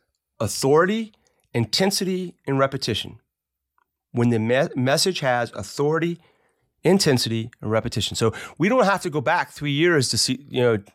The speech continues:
uh, three years to see this. We can see it in the last three years. When the government and so-called medical effort, efforts said this message, right? I'm sure y'all remember this message. "It is safe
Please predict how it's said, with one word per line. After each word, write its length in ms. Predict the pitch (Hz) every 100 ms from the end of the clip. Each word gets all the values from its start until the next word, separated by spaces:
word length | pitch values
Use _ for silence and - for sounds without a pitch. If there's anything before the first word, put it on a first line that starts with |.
| _ _ _ _ _ -
uh, 180 | 117 101
three 380 | - - 165
years 240 | 156 170 147
to 80 | 110
see 200 | - 160
this. 400 | 95 - - - _ _ _ _
We 80 | -
can 140 | 180
see 240 | 135 - 160
it 80 | 127
in 40 |
the 80 | 113
last 440 | 127 131 120 -
three 160 | 120 120
years. 380 | 113 98 80 - _ _ _ _ _ _ _ _ -
When 120 | 131
the 60 |
government 480 | 123 147 180 143 127
and 80 | 139
so-called 480 | - 165 160 147 127
medical 340 | 143 170 131
effort, 240 | 117 120 -
efforts 340 | - 131 123 117
said 300 | - 123 113
this 240 | 190 208
message, 380 | 131 101 - 85
right? 180 | 113 139 - - _ -
I'm 200 | 95 113
sure 260 | 110 135 147
y'all 140 | 160
remember 240 | 165 165
this 160 | 156 139
message. 280 | 117 98 - - -
"It 140 | 202
is 180 | 185 117
safe 400 | - 160 196 196